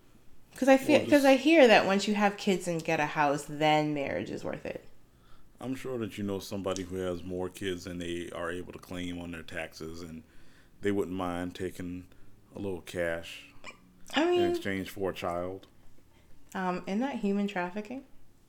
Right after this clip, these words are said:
Speaker 2: Well, you don't have to actually take the child.
Speaker 1: This is true. I could borrow them.
Speaker 2: Yeah, you can borrow them, and, and the money you pay is rent for the child to live in the person's home.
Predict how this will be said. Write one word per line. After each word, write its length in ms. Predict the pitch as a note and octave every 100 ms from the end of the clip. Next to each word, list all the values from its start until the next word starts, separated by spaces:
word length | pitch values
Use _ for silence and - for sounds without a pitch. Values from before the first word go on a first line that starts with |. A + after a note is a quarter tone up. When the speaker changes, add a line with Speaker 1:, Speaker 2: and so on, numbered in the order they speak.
| - - - - - -
Speaker 2:
Well, 100 | - A#2+
you 60 |
don't 120 | A#2
have 100 | G2
to 80 | F2+
actually 260 | F2+ - D#2
take 340 | - F2+ -
the 60 | -
child. 540 | - D#2 - - - - -
Speaker 1:
This 220 | B3 A#3+ A#3
is 120 | A3
true. 260 | - F#3+ F#3+ - - - - - - - - - -
I 40 | -
could 140 | G#3+
borrow 340 | E3+ E3 E3+ F3
them. 200 | F3+ F#3 - - - - - - - -
Speaker 2:
Yeah, 140 | B2
you 100 | G2+
can 100 | G#2
borrow 280 | F#2 G2 G2
them, 120 | G#2 G2+
and, 240 | G2+ G2+
and 260 | F2+ G2 G2
the 40 |
money 240 | F#2+ F#2+
you 100 | F#2+
pay 200 | F#2 F#2
is 200 | F#2 F2+
rent 400 | F2+ F2+ G#2+ F#2 -
for 120 | F#2
the 80 | F2
child 360 | F#2+ F2 E2+
to 60 | F2
live 500 | F2+ G2 F#2 E2+ F2 - - - - - -
in 280 | G#2 F#2+ F#2
the 60 |
person's 420 | E2+ F#2 E2 F#2
home. 280 | F2+ G2+ D2+